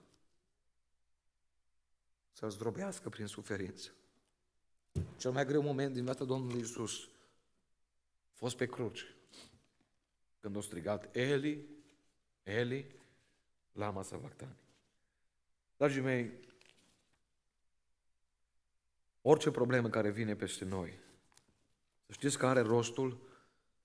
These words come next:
de a îngenunchea firea noastră pământească, eul nostru. Gura asta atât de, de nocivă și limba asta care poate aprinde o biserică întreagă.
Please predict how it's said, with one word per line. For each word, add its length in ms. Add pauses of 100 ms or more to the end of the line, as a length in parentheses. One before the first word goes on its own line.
(200)
de 140
a 40
îngenunchea 500
firea 260
noastră 340
pământească, 720
eul 320
nostru. 380 (580)
Gura 480
asta 580
atât 260
de, 220 (420)
de 180
nocivă 600
și 180
limba 520
asta 240
care 220
poate 320
aprinde 440
o 60
biserică 760
întreagă. 480